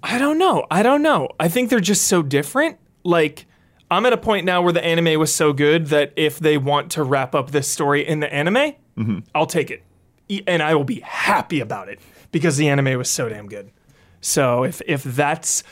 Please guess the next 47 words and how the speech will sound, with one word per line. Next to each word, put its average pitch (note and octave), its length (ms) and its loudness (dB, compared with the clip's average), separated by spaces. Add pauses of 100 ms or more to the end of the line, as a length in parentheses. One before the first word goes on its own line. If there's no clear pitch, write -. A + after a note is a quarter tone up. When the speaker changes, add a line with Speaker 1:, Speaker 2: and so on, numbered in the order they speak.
(140)
Speaker 1:
what E3+ 240 0
needs D#3+ 320 0
to - 80 0
be C#3+ 120 2
done C#3 300 2
to C#3+ 120 -4
finish C#3 360 -2
this C#3+ 200 -4
story, C3+ 380 -2
so C#3 280 0
be C3+ 220 2
it. - 180 -4 (680)
Um, B2 400 0
obviously, C#3 460 -2
ideally, C#3+ 560 0
we'd C3+ 220 -2
like C3 200 -4
Shenmue B2 360 -6
four, B2+ 300 -6
and, B2+ 200 -8
and B2 160 -12
I B2 60 -12
think B2+ 180 -12
five C3+ 500 -6
would A2+ 180 -14
be, A2+ 180 -16
like, G#2 340 -16
the A2+ 80 -12
finale A2 680 -10
of G2 120 -14
it G#2 80 -10
all. G#2 140 -10
I A2+ 40 -12
think B2+ 220 -12
there's, B2+ 180 -6
like, - 200 -16
two G3 200 -2
more F3 220 0
<laughs> D3 140 2
left - 480 -4
for A#3 60 -4
the A3+ 600 0
Speaker 2:
Mm. B3 60 -2
Speaker 1:
story. G3 760 -6 (540)
Um, B2+ 580 -2 (400)
but D#3+ 100 0
yeah B3 160 2